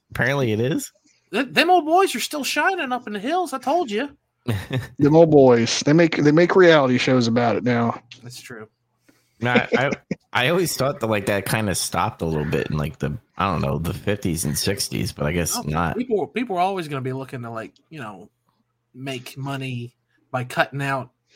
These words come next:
Speaker 2: all the middlemen and stuff.
Speaker 1: Mm-hmm. So, I, this movie definitely goes away from the first, uh, two movies that we watched, I think.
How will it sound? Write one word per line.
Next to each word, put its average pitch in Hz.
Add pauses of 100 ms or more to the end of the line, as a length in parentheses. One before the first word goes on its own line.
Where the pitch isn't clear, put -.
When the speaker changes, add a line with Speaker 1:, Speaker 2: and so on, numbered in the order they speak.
(120)
Speaker 2:
all 139
the 131
middlemen 123
and 110
stuff. 113 (600)
Speaker 1:
Mm-hmm. 87 (1700)
So, 185 (160)
I, 113 (600)
this 180
movie 180
definitely 135 (120)
goes 113
away 101 (160)
from 95
the 90
first, - (180)
uh, 85
two 101
movies 85
that 82
we 80 (200)
watched, 76
I 85
think. 76